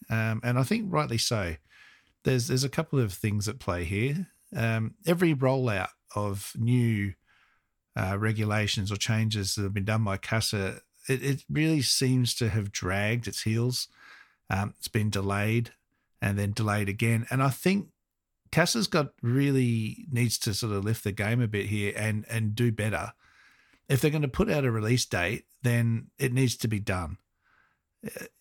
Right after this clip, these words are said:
people have just got the attitude now, I think, that, well, they're just gonna postpone it. What does it matter? They've expo-, uh, postponed everything else. And I couldn't really, uh, disagree with them. But for those that have gone ahead and written their manuals,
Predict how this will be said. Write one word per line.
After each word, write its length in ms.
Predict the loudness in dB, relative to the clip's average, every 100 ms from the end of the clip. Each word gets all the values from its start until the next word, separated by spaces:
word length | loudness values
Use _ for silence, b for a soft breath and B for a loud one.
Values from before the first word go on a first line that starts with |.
| _ 2
people 360 | 2 4 2 2
have 100 | 2
just 440 | 2 2 0 -2
got 180 | -2 0
the 140 | 2
attitude 440 | 2 0 0 0 0
now, 180 | 0
I 60 | 0
think, 340 | 0 -2 -2
that, 260 | -4 -4 -2
well, 260 | -2 -2 -2
they're 100 | -2
just 240 | 0 -2
gonna 220 | -2 -4 -2
postpone 560 | -2 -2 -2 -2 -2
it. 160 | -2 -4
What 100 | -4
does 160 | -4 -4
it 80 | -4
matter? 320 | -2 -2 -2
They've 160 | -4
expo-, 560 | -4 -4 -4 -2 -2 -4 -8 -6
uh, 80 | -4
postponed 500 | -2 -2 0 -2 0
everything 340 | -2 -2 -2 -2
else. 380 | -2 -2 -6 -10 B B B B
And 520 | 0 2 2 -2 -6 -12 -20 -20 -8 -6
I 80 | -6 -2
couldn't 320 | 0 0 -2
really, 460 | 0 0 2 -2 -4 -8 -4
uh, 80 | -4 -4 -4
disagree 500 | 0 0 0 0 2
with 140 | 2
them. 280 | 0 -4 -4
But 260 | -2 -2 -2
for 120 | 0
those 340 | 2 2 2 0
that 100 | 2
have 240 | 0 0
gone 240 | 0 0
ahead 380 | 0 2 0 0 -8 B B B B
and 340 | -2 0 0 0
written 220 | 0 0
their 80 | 0
manuals, 720 | 0 0 0 -2 -4 -8